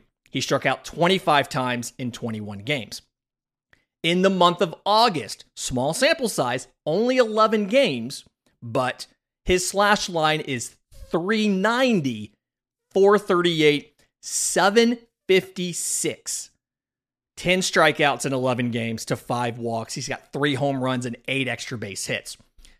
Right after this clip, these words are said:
So if you look at just the second half numbers,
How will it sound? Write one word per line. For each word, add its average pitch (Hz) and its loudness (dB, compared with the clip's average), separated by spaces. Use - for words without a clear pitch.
So 170 6
if 220 2
you 254 4
look 254 6
at 127 0
just 143 4
the 185 2
second 170 2
half 135 -2
numbers, 107 -8